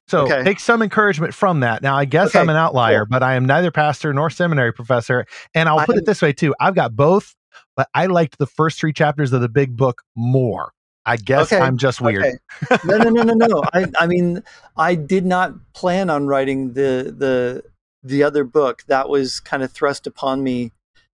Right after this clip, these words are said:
Speaker 2: sort of five-sixths of the way through the big book.
Speaker 1: Oh, good times.
Speaker 2: Yeah.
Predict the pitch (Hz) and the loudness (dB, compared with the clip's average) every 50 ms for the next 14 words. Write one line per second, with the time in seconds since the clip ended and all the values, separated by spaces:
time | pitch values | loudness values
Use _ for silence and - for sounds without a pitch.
0 | _ _ _ - - - - - 170 156 147 147 139 123 113 - _ - _ _ | _ _ _ -16 -14 -12 -4 0 2 2 4 2 2 0 -4 -12 _ -20 _ _
1 | - - - _ 220 190 147 170 226 247 202 - - - - - - 165 147 143 | -20 -20 -20 _ -16 -16 -16 -18 -20 -20 -20 -20 -20 -20 -20 -8 -4 -2 -2 0
2 | 147 147 127 - - - 165 151 - - - - _ - - 156 139 117 - - | -2 -4 -6 -8 -6 -4 -4 -4 -4 -6 -12 -12 _ -10 -8 -6 -6 -6 -2 -2
3 | 147 127 135 135 135 131 127 - - - 147 143 139 135 131 120 127 120 135 175 | 0 0 2 0 0 -2 -4 -6 -14 -12 -8 -6 -4 -4 -4 -6 -6 -6 -4 -4
4 | 180 156 123 127 117 120 - - _ _ _ _ _ _ _ - 139 135 120 107 | -6 -6 -6 -8 -8 -8 -8 -12 _ _ _ _ _ _ _ 0 0 0 2 0
5 | 131 131 - 135 123 113 95 85 - - _ _ _ _ _ _ _ _ 151 151 | -2 0 0 0 0 0 -2 -6 -10 -16 _ _ _ _ _ _ _ _ -2 0
6 | 156 156 151 147 147 147 143 139 135 | 0 2 2 2 0 0 0 -2 -4